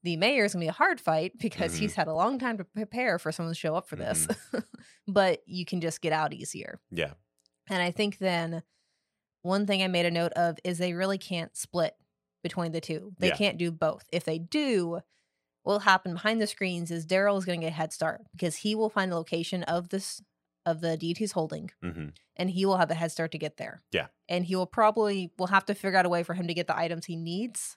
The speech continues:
Speaker 1: off the players, which we can work on in a minute.
Speaker 2: Yeah.
Speaker 1: But he's gonna have a head start, and your players are basically gonna waste time, 'cause then they'll go from,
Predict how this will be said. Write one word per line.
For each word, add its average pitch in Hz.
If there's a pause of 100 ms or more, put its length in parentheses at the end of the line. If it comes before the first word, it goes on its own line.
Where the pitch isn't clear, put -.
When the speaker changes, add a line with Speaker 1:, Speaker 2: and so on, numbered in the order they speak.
Speaker 1:
off -
the 226
players, 262
which 160
we 180
can 165
work 160
on 156
in 165
a 165
minute. 151 (220)
Speaker 2:
Yeah. 78 (240)
Speaker 1:
But -
he's 208
gonna 214
have 180
a 180
head 165
start, 180
and 160
your 170
players 190
are 175
basically 175
gonna 165
waste 156
time, 160
'cause 175
then 180
they'll 170
go 165
from, 160